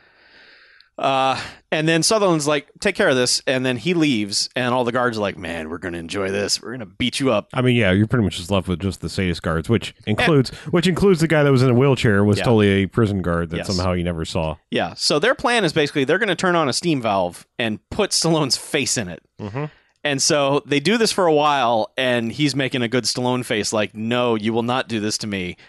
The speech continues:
Speaker 1: And then he just puts one of the other guards' faces in that 'cause he powers out of it, and this starts the fight.
Speaker 2: I think he, well, all right, so you got the, the fat dude,
Speaker 1: Yeah.
Speaker 2: um, and then you got the one, you know, who was posing as the other prisoner.
Speaker 1: Yeah.
Speaker 2: I'm pretty sure it's the other dude that gets the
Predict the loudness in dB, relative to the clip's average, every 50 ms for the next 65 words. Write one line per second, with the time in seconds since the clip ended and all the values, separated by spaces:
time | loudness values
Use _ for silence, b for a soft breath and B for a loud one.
0 | b b b b _ -6 -4 -2 -2 0 -2 -2 -2 -2 -4 -4 -4 -4 -4 -4
1 | -4 -4 -2 -4 -4 -2 0 0 0 0 0 0 0 -2 -2 -2 -2 -4 -4 -4
2 | -6 -6 -8 -8 -6 -4 -4 -4 -6 -6 _ -16 -12 -10 -10 -8 -8 -6 -4 -4
3 | -2 -2 -4 -4 -6 -6 -6 -6 -8 -10 -10 -10 -12 -14 -14 -14 -12 -8 -6 -6
4 | -4 -4 -4 -4 -6 -6 -8 -12 -8 -4 -4 -2 -2 -4 B B B 0 2 2
5 | 2 2 0 0 2 2 2 2 2 0 0 0 0 2 2 4 4 4 4 4
6 | 2 0 -2 0 0 0 0 0 -2 -2 -4 -4 -2 0 0 0 0 0 -2 -2
7 | 0 2 4 4 2 2 0 -2 -4 -4 0 0 2 2 2 4 2 2 2 0
8 | -2 -6 -6 -4 -2 0 0 2 2 2 2 2 2 2 0 0 0 0 2 2
9 | 2 2 2 2 2 0 -2 -2 -4 -2 0 2 2 2 0 0 -4 -8 -6 -4
10 | -2 -2 -2 -4 -6 _ _ _ 0 2 2 4 4 2 0 -2 -2 -2 -2 -2
11 | 0 0 -2 -2 2 2 2 2 2 0 0 0 -2 B B B -6 -6 -8 -10
12 | _ -8 -4 0 2 4 4 4 4 4 2 2 0 0 -2 0 2 2 2 4
13 | 2 4 4 4 4 4 2 0 0 0 0 -2 -2 -2 -2 -2 -2 -2